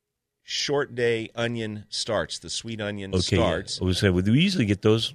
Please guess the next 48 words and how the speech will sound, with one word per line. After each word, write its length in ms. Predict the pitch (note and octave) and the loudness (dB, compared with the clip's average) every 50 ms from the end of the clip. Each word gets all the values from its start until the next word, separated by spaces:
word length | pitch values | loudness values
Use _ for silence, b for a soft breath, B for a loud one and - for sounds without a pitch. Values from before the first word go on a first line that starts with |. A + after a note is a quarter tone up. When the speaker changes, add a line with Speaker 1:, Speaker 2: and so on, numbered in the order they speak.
| - _ | -4 _
Speaker 2:
like, 220 | F2+ F2 D#2+ - | -2 -2 -2 -2
in 100 | E2+ E2 | -6 -6
January 560 | D#2 - F2+ F2+ G#2+ B2+ A#2 F#2 D#2+ D#2 D2+ | -2 0 2 4 4 4 2 0 -2 -2 -6
or 100 | D2 D2+ | -8 -10
so, 200 | D#2 - - D#2 | -10 -8 -6 -6
don't 160 | D2+ D2 E2 - | -4 -2 0 2
we? 40 | |
Speaker 1:
Mid-November. 600 | C3 C3+ C3 B2+ B2 A#2 G2+ A2+ A2 A2 G#2 F2 F2 | 2 2 2 0 -2 -2 -2 -2 -2 -2 -2 0 0
The, 60 | G2 | 0
Speaker 2:
Okay. 260 | G2 - - E2 F2 | 0 0 0 -2 -4
Speaker 1:
the, 280 | F2+ F#2 F#2 G2 G#2 G2 | -4 -4 -4 -4 -4 -4
the 0 | |
Speaker 2:
This 200 | - G2 G2 - | -6 -10 -12 -4
Speaker 1:
first 240 | - F#2 F2 - - | -2 -2 0 2 0
Speaker 2:
year? 80 | G2 | 0
Speaker 1:
crop 180 | G#2 G#2 G#2 G#2+ | 2 0 -2 -4
will 60 | A2+ | -6
be 100 | G2+ G#2 | -8 -6
ready 240 | F#2+ F#2 F#2+ F#2+ F#2+ | -4 -2 -2 -2 -2
Speaker 2:
Okay. 60 | G2 | -4
Speaker 1:
in 80 | F#2+ F2+ | -6 -6
mid-November, 720 | F#2 F#2+ F#2+ G2 G2+ G2 F#2 F#2+ E2 E2+ E2+ D#2+ D#2+ D#2 - - _ | -6 -6 -6 -6 -8 -8 -6 -6 -8 -8 -8 -10 -12 -12 -14 -14 _
and 220 | F#2 F2+ F2 F2 E2 | -10 -8 -8 -8 -10
they 80 | E2 | -10
have 200 | E2 F2+ F2 F2 | -10 -10 -10 -10
the 100 | E2 E2+ | -10 -12
leeks 360 | F2 F2+ G#2+ G2 - - - | -10 -10 -10 -10 -10 -12 -12
as 180 | - F2+ D2+ - | -12 -12 -14 -10
well. 320 | F2 F#2 F#2 F2 F2 F2 | -8 -4 -4 -4 -4 -2
And 80 | E2 D#2+ | 0 2
Speaker 2:
Okay. 100 | E2+ E2 E2+ F#2 | 2 2 0 0
Speaker 1:
the 60 | - | -2
first 140 | E2+ E2 D#2+ | -4 -2 -2
ship 320 | - - - G#2 - _ _ | -4 -4 -6 -8 -10 _ _
date 240 | F#2+ F2+ F2+ - - | -6 -6 -6 -6 -10
of 120 | F2 D#2+ | -14 -14
the 100 | D2+ D#2 | -14 -14
leeks 320 | D#2+ E2+ G2 G2+ - - | -12 -10 -12 -12 -12 -8
is 40 | - | -4
Speaker 2:
That's, 180 | - F#2+ A#2 - | -2 -2 -2 -2
Speaker 1:
not 120 | F2 D#2+ - | -4 -8 -8
till 160 | - E2+ D2 | -10 -12 -14
January. 540 | B1+ - D2+ C#2 C2 C2 A#1+ A1 A1 - - | -12 -12 -10 -10 -12 -12 -16 -18 -20 -20 -16
Speaker 2:
that's 300 | F#2+ F2 G2 A2+ B2+ - | -2 0 2 2 2 0
something 360 | - - - A2 A2 A2 G2 F2 | -2 -2 -2 -2 -2 0 0 2
I've 160 | E2+ D#2+ D#2+ | 2 0 0
never 300 | D#2+ D#2+ D#2+ D2 D2 D#2 | 0 0 -2 -2 -4 -8
grown. 360 | C#2+ - D2+ D2 D2+ D2 D2+ | -10 -10 -10 -10 -10 -12 -14